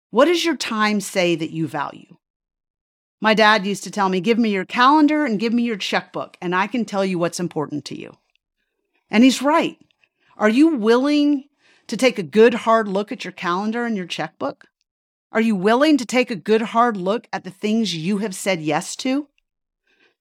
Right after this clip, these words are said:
Now, I certainly understand that there are some exceptions to this, things that have been handed to us or put on our plates that we didn't ask for, like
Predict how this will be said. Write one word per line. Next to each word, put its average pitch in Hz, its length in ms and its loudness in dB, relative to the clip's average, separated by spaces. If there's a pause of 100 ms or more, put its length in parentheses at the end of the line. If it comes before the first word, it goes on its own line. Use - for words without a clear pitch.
(140)
Now, 214 280 2 (400)
I 247 120 2
certainly 240 480 0
understand 190 600 -2
that 165 120 -8
there 180 200 0
are 175 140 -4
some 170 220 -4
exceptions 156 580 -6
to 139 120 -10
this, - 300 -14 (380)
things 233 260 4
that 214 140 4
have 196 60 -2
been 196 160 -2
handed 214 480 -2
to 190 200 -2
us 170 260 0
or 156 80 -6
put 233 220 -6
on 220 120 2
our 196 100 0
plates 175 360 -4
that 185 140 -8
we 190 100 -4
didn't 175 320 -2
ask 151 380 -8
for, - 300 -20 (560)
like 185 280 2